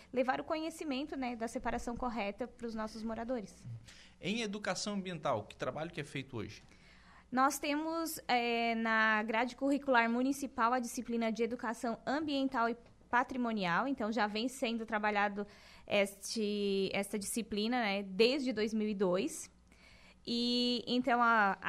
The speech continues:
Speaker 1: a professora responsável pela disciplina, ela trabalha todas as questões ambientais e patrimoniais do município.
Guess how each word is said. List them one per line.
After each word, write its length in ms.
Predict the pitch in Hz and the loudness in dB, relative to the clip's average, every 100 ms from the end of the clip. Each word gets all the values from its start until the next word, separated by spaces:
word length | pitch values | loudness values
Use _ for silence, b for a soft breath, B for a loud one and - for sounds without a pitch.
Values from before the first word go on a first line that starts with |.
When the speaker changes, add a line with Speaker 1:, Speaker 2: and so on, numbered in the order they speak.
| 196 190 | 0 0
Speaker 1:
a 60 | |
professora 600 | 185 220 214 220 - 220 | -2 -4 -2 -2 2 2
responsável 800 | 226 240 226 226 - 202 202 214 | 2 0 0 -2 2 2 4 2
pela 280 | 208 226 208 | -2 0 0
disciplina, 520 | 202 - 220 214 214 | -2 -6 -6 -2 0
ela 220 | 202 202 208 | 2 2 0
trabalha 600 | 214 208 208 196 196 180 | 0 0 4 4 4 -2
todas 360 | 180 254 240 | 0 -2 -2
as 100 | 233 | -4
questões 440 | 226 220 - 214 214 | -2 -4 -2 -4 -2
ambientais 680 | 214 196 202 208 196 208 - | -4 -2 -4 -4 -4 -6 -2
e 140 | 240 | -2
patrimoniais 680 | 254 247 247 220 208 185 190 | 0 -4 -2 -4 -2 -2 -4
do 80 | 185 | -4
município. 720 | 175 175 - 190 208 - 330 | -4 -6 -6 -6 -6 -8 -12